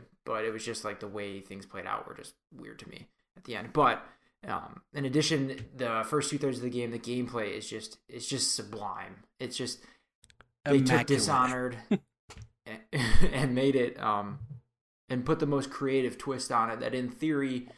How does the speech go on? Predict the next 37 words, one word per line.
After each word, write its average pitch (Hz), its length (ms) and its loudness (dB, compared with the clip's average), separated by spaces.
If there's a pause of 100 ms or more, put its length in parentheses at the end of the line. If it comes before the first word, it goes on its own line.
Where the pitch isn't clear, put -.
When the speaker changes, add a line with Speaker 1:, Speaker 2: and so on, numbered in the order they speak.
(480)
Speaker 1:
I 117 180 -4
didn't 135 380 0
expect 127 380 -4
to 120 60 -6
work 110 400 -4
at 113 160 -4
all. 80 340 -6
I 117 140 -2
thought 107 220 -4
this, - 320 -10
I, 139 180 0 (440)
I, 143 100 -4 (420)
we 175 160 -4
both 165 280 4
kind 160 180 2
of 139 60 2
were 131 100 4
hesitant 117 440 -4
on 101 160 -2
this 98 340 -10
ahead 113 200 -8
of 104 100 -6
time, 95 200 -10
like, 110 160 -14 (500)
"Ooh," 113 400 -10 (180)
uh, 117 220 -10
so 117 140 -6
it's - 120 -10
kind - 180 -8
of 117 60 -6
a, 110 260 -4 (920)
you 117 80 -8
know, 113 140 -2
a, 107 100 -2 (100)
a 117 60 -10
roguelite, 170 680 0
but, 135 360 -4